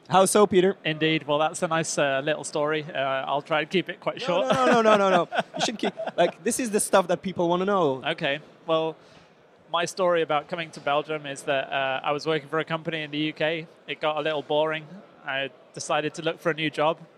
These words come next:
Speaker 2: Uh, I saw one on the internet internally.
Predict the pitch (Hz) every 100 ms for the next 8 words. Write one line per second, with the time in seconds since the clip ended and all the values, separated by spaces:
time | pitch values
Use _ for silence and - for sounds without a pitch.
0 | _ - - - - 135 127 127 127 139
1 | - - _ - 139 - 160 147 147 147
2 | 139 147 147 151 147 135 156 147 147 147